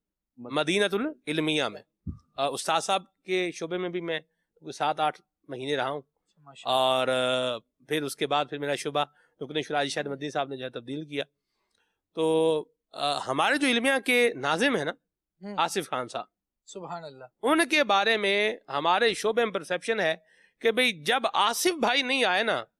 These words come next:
Speaker 1: तो इसका मतलब है कि आने की कोई सबील थी ही
Speaker 2: थी ही
Speaker 1: नहीं।
Speaker 2: नहीं।
Speaker 1: तो उस दिन
Speaker 2: क्या
Speaker 1: मतलब
Speaker 2: बात।
Speaker 1: जो छुट्टी है ना,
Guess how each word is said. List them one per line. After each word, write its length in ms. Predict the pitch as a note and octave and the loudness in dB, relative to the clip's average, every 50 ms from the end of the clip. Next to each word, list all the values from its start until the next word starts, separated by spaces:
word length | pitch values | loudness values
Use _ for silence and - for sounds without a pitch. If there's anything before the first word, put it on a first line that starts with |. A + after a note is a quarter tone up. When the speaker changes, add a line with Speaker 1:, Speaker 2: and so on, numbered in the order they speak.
| _ _ _ _ _ _ _ _ _ _ _ _ - | _ _ _ _ _ _ _ _ _ _ _ _ -2
Speaker 1:
तो 80 | G#3 | 0
इसका 180 | G3+ - A#3 G#3+ | 0 2 0 0
मतलब 300 | G3+ G3 G#3+ A3+ A3+ G#3 | 0 0 0 0 2 2
है 160 | G3 G#3+ A3+ | 2 2 2
कि 180 | A3 A3 A#3 A3 | 2 2 0 0
आने 540 | - - - F3+ G3 A3 A#3 B3 B3 A#3 - | 2 2 2 2 2 4 4 4 4 4 2
की 360 | - G3+ G#3 A3 A#3 A#3 G3+ | 0 -4 -6 -4 -4 -4 -4
कोई 520 | - - F3+ G3 G#3 A3 A3+ A#3 G#3 - _ _ _ _ - | -6 -4 -2 0 0 0 0 -2 -4 -8 _ _ _ _ -12
सबील 520 | - - - F3 E3 G3 A3 B3 B3+ A#3+ | -6 -4 -4 -2 0 2 2 2 2 0
थी 280 | G3+ _ _ - - C4+ | -2 _ _ -4 0 0
ही 140 | D4 B3+ | 2 2
Speaker 2:
थी 0 | |
ही 80 | G3+ G3 | 2 0
Speaker 1:
नहीं। 180 | - A#3+ - G#3+ | 0 -2 -4 -6
Speaker 2:
नहीं। 340 | F3+ D3+ C#3 - G3 F3+ D3 - - _ _ _ _ _ _ _ _ _ _ - | -10 -16 -16 -16 -16 -16 -16 -18 -20 _ _ _ _ _ _ _ _ _ _ -16
Speaker 1:
तो 140 | - - _ B3 | -16 -10 _ -2
उस 200 | D4+ D#4+ - C#4 | 0 0 0 0
दिन 160 | C#4 D#4 D#4 | 0 2 2
Speaker 2:
क्या 100 | C#4+ B3+ | 2 2
Speaker 1:
मतलब 140 | B3+ A#3+ C4+ | 2 0 0
Speaker 2:
बात। 80 | B3+ | 0
Speaker 1:
जो 100 | B3 A#3+ | -2 -2
छुट्टी 320 | - - F#3+ F3+ B3 B3 G#3+ | -4 -4 -6 -4 0 0 0
है 100 | E3+ E3 | 2 2
ना, 140 | F#3+ F3 | 0 -2